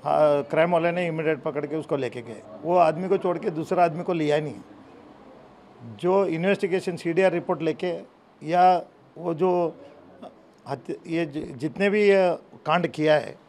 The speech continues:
उसके साथ वो अकेला नहीं कर सकता है। वो timing फॉलो अप करना, उसको report देना, ये college आई क्या नहीं आई,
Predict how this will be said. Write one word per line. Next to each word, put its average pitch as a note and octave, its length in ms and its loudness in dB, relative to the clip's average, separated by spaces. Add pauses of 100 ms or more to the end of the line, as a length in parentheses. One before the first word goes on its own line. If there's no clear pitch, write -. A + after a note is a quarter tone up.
उसके E3 260 -4
साथ F3+ 240 0
वो F#3+ 100 2
अकेला F3+ 340 4
नहीं F#3+ 140 0
कर E3+ 120 -2
सकता - 280 -12
है। - 60 -20 (880)
वो D#3 260 2
timing F3 340 2
फॉलो E3 220 4
अप D#3+ 120 0
करना, D#3 440 -2 (140)
उसको E3+ 220 -2
report E3 320 0
देना, D#3 300 0
ये D#3 140 -2
college D#3+ 360 0
आई E3+ 260 2
क्या E3 180 0
नहीं E3 220 -2
आई, C#3+ 300 -2